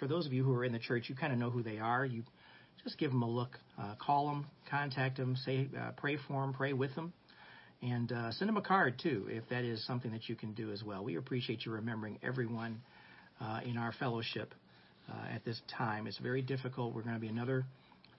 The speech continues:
four weeks or so until we get, um, uh, back into church, which is projected to be the first week Sunday in March. Uh, so we'll see where we are with that, but so we're gonna be online all, all through February.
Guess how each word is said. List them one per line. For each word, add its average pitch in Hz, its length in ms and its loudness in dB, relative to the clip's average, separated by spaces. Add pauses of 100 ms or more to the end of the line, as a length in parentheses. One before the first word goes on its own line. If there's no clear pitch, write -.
(200)
four 131 180 6
weeks 143 300 0
or 120 80 0
so 120 320 -2
until 120 280 0
we 120 140 2
get, 123 240 -2 (140)
um, 110 440 -8 (540)
uh, 107 140 -6
back 135 340 2
into 143 280 0
church, 120 360 0
which 113 140 -2
is 110 120 -4
projected 135 560 -2
to 120 40 0
be 120 160 0
the 117 120 -2
first 127 380 0
week 127 400 -2
Sunday 120 360 0
in 104 100 -4
March. 104 480 -4 (540)
Uh, 101 180 -6
so - 160 -2
we'll 117 140 0
see 127 180 0
where 127 140 4
we 127 160 4
are 110 120 0
with 104 180 -6
that, 113 240 -4
but 101 180 -6
so - 160 -10
we're 101 100 -4
gonna 110 160 -6
be 117 160 -2
online 117 320 -2
all, 117 300 -2
all 104 180 -4
through 120 160 -6
February. 98 560 -4